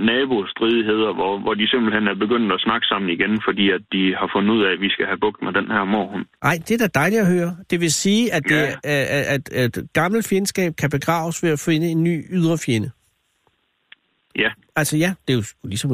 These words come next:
Speaker 2: under krigen. Men, øh, men, men, men er det, øh, at, at når du siger, eller jeres hundrede seksogfyrre døde mårhunde,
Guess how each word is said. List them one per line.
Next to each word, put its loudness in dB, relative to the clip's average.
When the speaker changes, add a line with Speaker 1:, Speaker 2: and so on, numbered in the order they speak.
Speaker 2:
under 0
krigen. 0
Men, 2
øh, 2
men, 2
men, 2
men 2
er 0
det, 0
øh, 0
at, -2
at -4
når 2
du 2
siger, 0
eller 0
jeres 0
hundrede 2
seksogfyrre 0
døde 0
mårhunde, -2